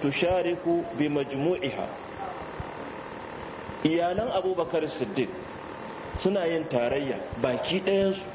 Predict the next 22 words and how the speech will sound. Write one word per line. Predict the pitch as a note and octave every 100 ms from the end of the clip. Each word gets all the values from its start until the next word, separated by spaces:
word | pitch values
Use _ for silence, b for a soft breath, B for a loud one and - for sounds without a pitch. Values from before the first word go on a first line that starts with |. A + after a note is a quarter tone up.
| - -
a | B2+
dunkulansu, | C3+ C#3 D3+ F3+ G3 F#3 - -
kowa | F#3 G3+ G#3+ G3+
da |
kowa, | D#3 C3 C3+ B2+ - - - - - -
bi | C#3+ F3+ D#3+ E3
injahi | D3 C3+ D#3 E3+ E3+ F3 E3+ - - - - -
khuttatil | F3+ F#3 F3+ E3 E3 C#3+
hijrati, | A#2+ C#3+ B2+ G#2+ - - - - - - - -
wajen | G#3+ D#3+ E3+ E3
ganin | E3 E3 E3+ E3+ E3 - - - - - -
cin | F#3 D#3 D3
nasarar | D#3+ F3 E3 C#3+
wannan | D3+ F3 E3+ C#3 -
shiri | E3+ D#3+
da | B2+ -
aka | D#3 D#3
yi | C3
da | A2+
tsari | - E3+ E3+ E3 - - - -
na | D3
gudanar | D#3+ C#3+ C#3+ D#3 C3